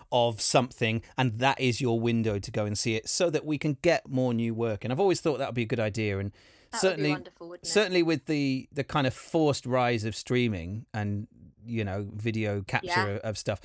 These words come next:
Speaker 2: Yeah.
Speaker 1: For years, I've not understood why we don't do that. Why can't Nine to
Speaker 2: Yeah.
Speaker 1: Five, now it's been cl-, all right, it's gone on tour, but why can't that be streamed six months later in the cinema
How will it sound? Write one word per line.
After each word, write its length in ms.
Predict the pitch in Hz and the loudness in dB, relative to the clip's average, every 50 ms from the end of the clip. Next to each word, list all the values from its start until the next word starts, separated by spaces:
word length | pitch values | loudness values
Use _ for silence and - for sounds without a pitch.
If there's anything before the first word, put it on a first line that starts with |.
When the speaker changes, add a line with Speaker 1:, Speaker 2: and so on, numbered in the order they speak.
| - - | -14 -12
Speaker 2:
Yeah. 380 | 214 208 208 214 220 214 226 - - | -8 -4 -2 -2 -2 -2 -6 -8 -10
Speaker 1:
For 160 | - - 185 | -4 -2 -2
years, 560 | 180 170 180 202 214 220 226 220 196 147 123 | 0 0 -2 0 2 2 4 6 4 4 4
I've 180 | 131 123 117 117 | 2 0 2 0
not 140 | 135 127 | 0 0
understood 380 | 117 127 123 123 - 139 123 117 | 0 -2 -2 -2 0 -2 0 0
why 160 | 120 120 113 | 2 0 0
we 180 | 110 117 123 113 | 2 0 0 2
don't 360 | - 135 147 143 87 104 110 | 4 2 2 2 -4 -8 -2
do 240 | - 127 139 147 123 | 0 2 2 2 0
that. 220 | - 85 67 - _ _ _ - | -2 -6 -10 -10 _ _ _ -8
Why 280 | - 123 131 147 151 | -4 0 0 0 0
can't 360 | - - - 156 156 156 139 - | -2 -2 -2 0 0 0 0 0
Nine 240 | 269 127 180 262 262 | 0 2 2 2 2
to 60 | 262 | 2
Speaker 2:
Yeah. 40 | 254 | 0
Speaker 1:
Five, 340 | - - 127 117 110 104 120 | 2 2 2 2 2 2 0
now 120 | 117 117 | 0 0
it's 120 | 110 110 | 0 -2
been 240 | - - 113 113 104 | -4 -4 -4 -4 -4
cl-, 140 | - - 131 | -4 0 0
all 60 | 127 | 0
right, 100 | 113 101 | 0 0
it's 100 | 90 - | -2 -2
gone 140 | - 110 104 | -2 -2 -2
on 80 | 104 101 | -2 0
tour, 200 | - 160 147 117 | 0 2 2 2
but 120 | 120 110 | 0 0
why 140 | 131 139 139 | 2 0 0
can't 380 | - - 156 156 147 123 - 120 | 0 0 0 0 0 0 0 -2
that 180 | 135 120 - _ _ - | -2 -4 -4 _ _ 0
be 320 | 143 127 117 117 110 104 - _ - _ _ _ _ _ _ _ _ _ _ _ _ _ _ _ | 2 2 4 2 0 -2 -4 _ -20 _ _ _ _ _ _ _ _ _ _ _ _ _ _ _
streamed 400 | - - - 156 139 127 127 120 | -6 -2 2 4 4 4 4 4
six 220 | - 156 131 - - | 2 0 0 0 0
months 200 | 127 131 123 - | -2 -2 0 0
later 260 | 131 120 - - 120 | 0 0 0 0 0
in 60 | 120 | 0
the 60 | 120 | 0
cinema 500 | - - 156 131 120 113 104 104 110 113 | 2 2 2 2 2 0 0 -2 -4 -6